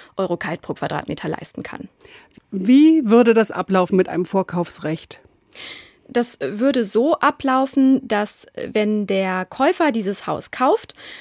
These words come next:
Speaker 1: hat danach die Gemeinde drei Monate Zeit zu prüfen, ob sie selbst das Vorkaufsrecht ausüben möchte. Und in dieser Zeit passiert dann Folgendes. Die Gemeinde geht dann erstmal auf diesen Käufer zu und sagt,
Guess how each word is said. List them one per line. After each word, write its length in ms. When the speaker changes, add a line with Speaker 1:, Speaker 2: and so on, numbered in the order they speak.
Speaker 1:
hat 280
danach 460
die 160
Gemeinde 560
drei 340
Monate 440
Zeit 340
zu 240
prüfen, 560
ob 160
sie 100
selbst 380
das 100
Vorkaufsrecht 640
ausüben 500
möchte. 460
Und 280
in 200
dieser 300
Zeit 400
passiert 400
dann 120
Folgendes. 460
Die 120
Gemeinde 600
geht 280
dann 140
erstmal 520
auf 180
diesen 240
Käufer 420
zu 320
und 200
sagt, 240